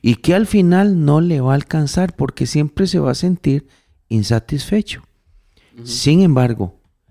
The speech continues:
Speaker 1: el que tiene a Cristo tiene la vida.
Speaker 2: Así es.
Speaker 1: El que tiene a Cristo camina con Dios.
Speaker 2: Ujú.
Speaker 1: Y el que tiene a Cristo, el Espíritu Santo de Dios que mora y vive en él,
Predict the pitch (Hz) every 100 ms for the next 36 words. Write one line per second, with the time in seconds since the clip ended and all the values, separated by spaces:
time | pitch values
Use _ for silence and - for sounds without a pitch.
0 | _ _ 113 110 - 92 120 143 160 -
1 | 123 101 - - _ _ _ _ _ _
2 | _ _ 113 104 110 92 85 82 85 _
3 | _ - 95 - 92 110 110 110 - 135
4 | 151 - 170 190 - 175 - _ - 104
5 | 113 127 - 101 92 - - - _ -
6 | - 107 110 120 127 131 120 117 143 156
7 | 165 - 190 175 180 170 - - _ _
8 | _ _ _ _ _ - 110 107 - 156
9 | 170 190 165 - 156 147 123 117 104 107
10 | 117 - - 107 107 123 123 101 101 131
11 | 135 117 139 170